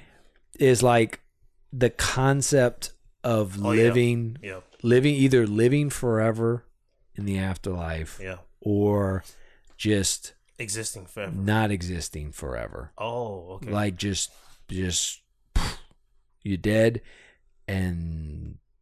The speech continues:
Speaker 1: that's it. That concept of eternity
Speaker 2: Yes.
Speaker 1: is actually terrifying to me.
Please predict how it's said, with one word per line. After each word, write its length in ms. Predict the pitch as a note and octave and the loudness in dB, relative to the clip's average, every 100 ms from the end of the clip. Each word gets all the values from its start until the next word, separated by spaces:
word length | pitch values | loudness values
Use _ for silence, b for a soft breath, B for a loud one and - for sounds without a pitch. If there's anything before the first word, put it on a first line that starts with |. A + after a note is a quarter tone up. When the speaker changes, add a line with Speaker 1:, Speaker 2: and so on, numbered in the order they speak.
| _ _ | _ _
Speaker 1:
that's 320 | G2+ G2+ G2 F#2+ | -2 -2 -2 -6
it. 240 | C2+ - _ b b b b - | -10 -12 _ b b b b -18
That 560 | A2 A#2 C#3 D#3 - - | -2 4 4 2 -4 -6
concept 680 | - C#3+ C#3+ C#3+ - A#2+ A#2 | -2 2 4 4 2 2 0
of 120 | G#2+ | -2
eternity 520 | G2 G#2+ A2 B2+ D#3 F3 | -2 -2 0 2 4 4
Speaker 2:
Yes. 260 | F#3 - - | 2 -4 -2
Speaker 1:
is 220 | A#2 F#2+ - _ - | -2 -2 -8 _ -2
actually 580 | A2 A2 F#2+ - G2+ G2+ | 2 2 0 -2 -2 -2
terrifying 640 | F#2 F2+ E2+ D#2+ D2+ C#2 | -2 -2 -6 -8 -10 -10
to 60 | C2+ | -12
me. 280 | A#1 - | -12 -16